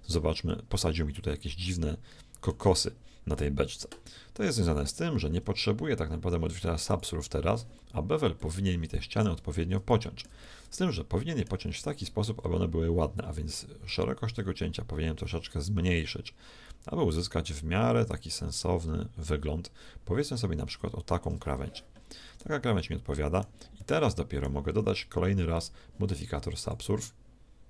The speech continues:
który powinien respektować tę krawędź. Dostaję wtedy całkiem nieźle wygładzoną beczkę, no,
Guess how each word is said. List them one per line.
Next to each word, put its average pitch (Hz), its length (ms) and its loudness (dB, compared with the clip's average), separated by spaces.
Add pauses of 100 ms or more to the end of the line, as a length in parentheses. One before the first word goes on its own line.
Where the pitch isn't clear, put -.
(680)
który 90 180 -2
powinien 92 440 2
respektować 82 640 0
tę - 140 -8
krawędź. - 400 -6
Dostaję 139 300 -2
wtedy 92 200 0
całkiem 107 380 0
nieźle 87 240 0
wygładzoną 78 520 0
beczkę, 76 380 0 (1000)
no, - 240 0